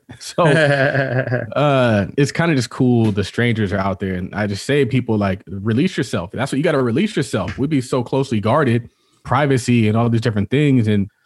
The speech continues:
Speaker 1: you're not reaching your financial goals.
Speaker 2: Mm. Now,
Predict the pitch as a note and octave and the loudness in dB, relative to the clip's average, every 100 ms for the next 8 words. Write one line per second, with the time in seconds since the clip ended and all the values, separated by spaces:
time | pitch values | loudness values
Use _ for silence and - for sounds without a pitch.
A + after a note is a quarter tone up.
0 | _ G3+ A2+ A#2+ B2 A#2+ A2+ A2 A2+ A2 | _ -2 0 2 0 0 -2 -2 -2 -2
1 | A2 G#2 B2+ D3 F2 F#2 - - _ - | -2 -2 -2 -2 -4 -8 -20 -20 _ -20
2 | - - - - - C3 C3+ B2 G2+ - | -20 -20 -18 -12 -4 0 0 0 -4 -12
3 | - - B2 C3+ C3 B2 | -18 -4 0 2 2 -2